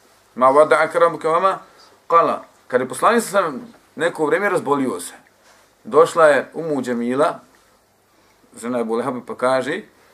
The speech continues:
ma ara rabbak ila qad terek. Ja ne vidim tvoj gospodar osim kad ostavio te.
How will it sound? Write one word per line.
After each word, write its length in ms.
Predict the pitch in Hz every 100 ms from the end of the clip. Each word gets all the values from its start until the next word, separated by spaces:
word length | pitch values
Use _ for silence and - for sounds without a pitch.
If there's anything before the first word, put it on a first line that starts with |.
| _ _ -
ma 280 | 117 135 139
ara 280 | 135 143 131
rabbak 360 | 143 139 143
ila 340 | - 151 147 131
qad 160 | - 120
terek. 420 | 104 90 - - - 127
Ja 120 | 117
ne 120 | 123
vidim 200 | 131 123
tvoj 160 | 110 127
gospodar 260 | 123 120
osim 280 | 123 - 107 -
kad 220 | 110 - _ -
ostavio 440 | 107 - 101 95
te. 220 | - 95